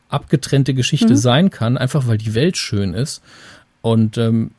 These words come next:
Speaker 1: gerade bei Harry Potter hat sie's eigentlich sehr gut gemacht, indem sie, man, man hat dieses Gefühl von, hier gibt's sehr viel Geschichte. Und, äh, selbst wenn man nur den ersten Film oder das erste Buch, äh, konsumiert hat,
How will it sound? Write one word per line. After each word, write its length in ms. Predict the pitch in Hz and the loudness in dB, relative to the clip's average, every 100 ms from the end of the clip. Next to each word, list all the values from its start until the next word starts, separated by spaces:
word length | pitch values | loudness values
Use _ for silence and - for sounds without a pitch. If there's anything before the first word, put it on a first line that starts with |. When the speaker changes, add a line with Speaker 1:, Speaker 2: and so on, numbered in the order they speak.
| _ _ _ | _ _ _
Speaker 1:
gerade 280 | - 113 135 | -6 0 2
bei 360 | 131 127 123 120 | 4 4 4 2
Harry 180 | 123 | 0
Potter 280 | 127 127 139 | 0 -2 0
hat 100 | 123 | 0
sie's 140 | 123 123 | -2 -2
eigentlich 240 | 120 117 | 0 2
sehr 120 | 120 | 0
gut 220 | 127 135 - | 0 -2 0
gemacht, 400 | 120 120 131 - | 2 2 0 -2
indem 240 | 120 120 | 0 0
sie, 240 | 113 113 113 - - _ - | 2 0 -2 -12 -20 _ -12
man, 260 | 127 127 120 | -8 -8 -2
man 160 | 123 | 2
hat 120 | 139 180 | 4 4
dieses 180 | 143 | 2
Gefühl 320 | - - 156 170 | 0 4 6 6
von, 340 | 156 139 123 - | 6 4 2 0
hier 180 | - | 0
gibt's 280 | 123 135 - | 2 2 0
sehr 120 | 139 | 0
viel 200 | 127 135 | 2 2
Geschichte. 640 | 120 117 - 123 - 104 107 _ - - - | 2 0 0 -2 -2 -4 -4 _ -20 -20 -8
Und, 280 | 110 110 127 | -2 -2 0
äh, 200 | 113 120 | -2 0
selbst 200 | 131 127 | -2 2
wenn 80 | 135 | 4
man 100 | 135 | 6
nur 100 | 135 | 4
den 80 | 127 | 2
ersten 300 | 120 127 - | 0 -2 -2
Film 340 | - 131 131 123 | 0 2 4 4
oder 160 | 120 | 2
das 140 | 117 - | 0 -2
erste 260 | 135 - | -4 -2
Buch, 440 | 123 127 139 - - | 0 0 0 -4 -6
äh, 340 | 110 113 123 | -4 -2 -2
konsumiert 560 | 127 120 117 117 123 - | 0 2 4 2 2 0
hat, 160 | 127 | -2